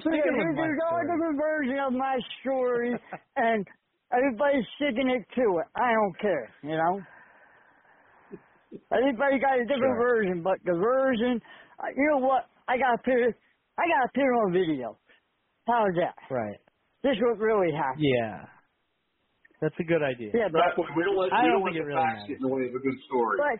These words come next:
Speaker 2: today,
Speaker 1: Yeah, I like my story better.
Speaker 2: today,
Speaker 3: Right.
Speaker 2: today, I walked in the Lowe's, okay? Guess what? They got their Halloween stuff up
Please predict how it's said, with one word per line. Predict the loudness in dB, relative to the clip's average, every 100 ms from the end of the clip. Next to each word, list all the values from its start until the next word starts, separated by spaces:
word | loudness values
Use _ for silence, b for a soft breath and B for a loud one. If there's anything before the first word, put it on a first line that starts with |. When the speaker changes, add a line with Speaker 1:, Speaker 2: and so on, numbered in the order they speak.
| -2
Speaker 2:
today, | -4 0 0 2 0 0 -4
Speaker 1:
Yeah, | -6 -2
I | 0
like | 0 0
my | -2 -4 -2
story | -2 -2
better. | -2
Speaker 2:
today, | 0 0 0 -6 -14 _ _ _ _ _ _ _ _ -10 -2
Speaker 3:
Right. | -2
Speaker 2:
today, | 0 -2 -2 -4 -8 _ _ _ _ _ _ _ _ -4
I | -2
walked | 0 0 -2 -2
in | -2 0
the | 0
Lowe's, | 2 2 2 0 -2 -8 -8
okay? | -6 -2 -2 -2 -8 _ _ _ _ _ _ _ _ _ _ _ _ _ _ _ _ _ _ _ _ _ _ _ _ -4
Guess | -4 -4
what? | -6 -6 -6
They | -6
got | -4 -2
their | -2
Halloween | -2 -2 -2 -2 -4 -8 -6
stuff | -6 -4
up | -8